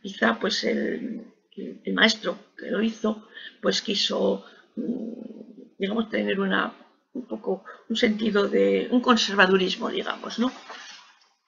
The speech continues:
Este es, eh, aquí, es-, este es donde está sobre,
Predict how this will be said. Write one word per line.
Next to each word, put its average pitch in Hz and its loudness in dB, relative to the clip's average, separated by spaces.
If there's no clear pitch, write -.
Este 247 8
es, - 4
eh, 202 -4
aquí, 226 2
es-, - -4
este 226 4
es 226 6
donde 208 4
está - 6
sobre, 98 6